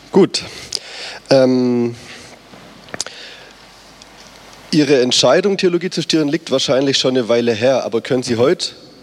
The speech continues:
ein bisschen schon im Rückblick sagen, dass das, was Sie damals am Studium begeistert ist, hat, auch das ist, was Sie noch heute an Ihrem Beruf, an Ihrer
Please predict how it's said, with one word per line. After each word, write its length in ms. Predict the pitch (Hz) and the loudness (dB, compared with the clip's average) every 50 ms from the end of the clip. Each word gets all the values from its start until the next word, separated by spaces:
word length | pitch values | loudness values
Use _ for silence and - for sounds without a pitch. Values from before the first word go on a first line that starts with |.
| - - - | -14 -8 -4
ein 200 | - - 123 117 | -2 0 0 0
bisschen 280 | 131 220 226 - 202 170 | 0 0 0 0 0 0
schon 180 | - 165 156 | 2 2 2
im 120 | 151 139 127 | 2 2 2
Rückblick 520 | 123 170 - - - 156 151 - - - - - - - - - | 0 -2 -2 0 0 -2 -2 -2 -6 -14 -18 -18 -18 -16 -10 -6
sagen, 420 | - - 120 120 135 143 156 147 | -2 2 2 2 2 2 0 0
dass 160 | 127 123 - | 0 0 0
das, 220 | - - 147 - - | 0 -2 0 0 -2
was 100 | 123 - | -2 -2
Sie 100 | 123 110 | -2 -2
damals 440 | - - 113 135 175 170 165 - 135 | 0 2 2 2 2 0 0 -2 -4
am 80 | 127 | -6
Studium 280 | - - 156 156 190 170 | -4 -2 -2 0 0 0
begeistert 480 | 156 135 - 135 135 143 - - 131 | -2 -2 0 -2 -2 -2 -4 -6 -4
ist, 280 | 147 147 - - - - - - - - | -4 -4 -4 -4 -6 -10 -14 -20 -14 -4
hat, 380 | - 147 143 139 - - - - | 0 0 0 0 -2 -4 -2 -2
auch 180 | 120 117 - | -2 -2 -2
das 260 | - - 135 139 - - | -2 -2 -2 -2 -2 -4
ist, 120 | - - | -6 -4
was 140 | 120 117 - | -4 -4 -4
Sie 80 | - 117 | -4 -4
noch 220 | 113 107 - - | -4 -4 -2 0
heute 280 | 127 143 160 170 156 135 | 0 0 0 0 0 0
an 120 | 123 120 | 0 0
Ihrem 280 | 113 117 117 117 113 113 - - - - - - _ | -2 -2 -2 -2 -4 -6 -10 -16 -18 -18 -18 -8 _
Beruf, 500 | - 123 107 101 123 156 214 208 - - | -4 -2 0 0 2 2 0 0 -2 -4
an 120 | 139 127 117 | -2 -2 0
Ihrer 360 | 113 113 101 110 110 107 | 0 0 0 0 0 -2